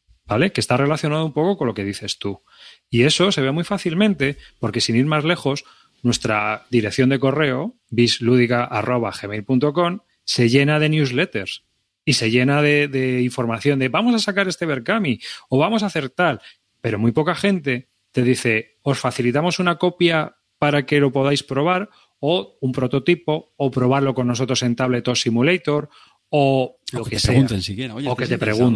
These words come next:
Speaker 1: pregunten, o "Te voy a mandar las reglas", o tal, o "Mira, tío, me, me gustaría que hablarais de este juego". No te lo dicen, te ningunean. Pero luego mucha gente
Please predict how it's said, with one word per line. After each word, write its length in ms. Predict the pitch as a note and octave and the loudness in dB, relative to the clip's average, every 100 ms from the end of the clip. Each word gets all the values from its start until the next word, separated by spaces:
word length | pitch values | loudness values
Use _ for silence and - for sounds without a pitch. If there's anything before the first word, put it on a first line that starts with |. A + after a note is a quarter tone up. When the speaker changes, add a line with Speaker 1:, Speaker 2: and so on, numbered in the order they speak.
| F2+ | 0
Speaker 1:
pregunten, 200 | F#2 F2+ _ | -10 -16 _
o 160 | A#2+ | -4
"Te 80 | B2 | 0
voy 100 | A#2 | 0
a 60 | D3 | 0
mandar 260 | E3 D#3+ | 0 0
las 160 | D#3 C3 | -2 -2
reglas", 440 | B2+ A#2 G#2+ G2+ A2 | -2 -4 -4 -6 -6
o 60 | |
tal, 280 | - B2+ A2+ | -2 -2 -2
o 120 | G#2 | -2
"Mira, 320 | G#2 C3 A#2 G#2+ | 0 2 2 0
tío, 340 | C3 G2 - - | 0 0 -4 -8
me, 200 | A#2 G#2+ | -6 -6
me 160 | G#2+ | -2
gustaría 480 | G#2+ A2+ A2+ A2 C#3+ | 0 0 2 2 2
que 60 | C#3+ | 2
hablarais 320 | C3 C3+ B2+ | 0 0 -2
de 80 | B2 | -2
este 200 | - A2 | -4 -4
juego". 420 | - E3 G2+ F#2+ _ _ | 0 0 -2 -8 _ _
No 100 | - | -6
te 100 | G#2+ E3+ | -2 0
lo 80 | |
dicen, 420 | A#2 D#3+ F3+ A2 - _ _ | 2 0 0 -4 -6 _ _
te 120 | B2+ | 0
ningunean. 500 | B2 A2+ A2 B2 G#2 - - _ | 2 2 2 2 0 -8 -20 _
Pero 320 | B2 B2+ - _ - - | 0 0 -2 _ -8 0
luego 220 | C#3 D#3 | 2 2
mucha 240 | E3 G#3 | 0 0
gente 460 | F#3+ A3 E3+ D3+ | 2 2 2 -2